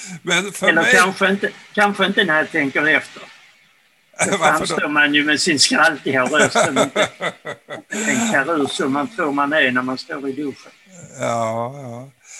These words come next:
Speaker 1: Nej, men det, det var ganska märkligt. Eh, ha-, det är ju Nashville Skyline när den kommer. Så har han ju med,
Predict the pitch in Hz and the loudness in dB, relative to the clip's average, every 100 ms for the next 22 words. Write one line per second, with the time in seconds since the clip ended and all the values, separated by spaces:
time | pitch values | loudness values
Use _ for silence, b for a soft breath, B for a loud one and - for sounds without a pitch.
0 | B B B B B 120 123 110 - _ | B B B B B -16 -16 -16 -20 _
1 | _ _ - 139 156 165 156 160 160 147 | _ _ -4 0 0 0 0 0 0 -2
2 | 160 147 160 170 202 - 135 156 185 143 | -2 2 2 2 0 0 -2 2 2 0
3 | - 202 220 - 147 151 156 135 131 - | -4 -4 -4 -6 -8 -6 -8 -10 -16 -16
4 | 156 - - 196 - - - - - 156 | -16 -16 -18 -20 -20 -18 -8 -8 -6 -8
5 | 143 170 185 185 175 143 - 165 - 147 | -4 2 4 4 2 2 0 -2 0 0
6 | 120 123 151 151 131 120 123 117 117 127 | 0 0 -2 -2 -6 -8 -10 -10 -12 -18
7 | - _ - B B B - 151 143 - | -20 _ -20 B B B -4 -2 -2 -6
8 | - - - 127 147 139 139 139 160 165 | -18 -18 -10 -4 -2 -2 -6 -2 0 0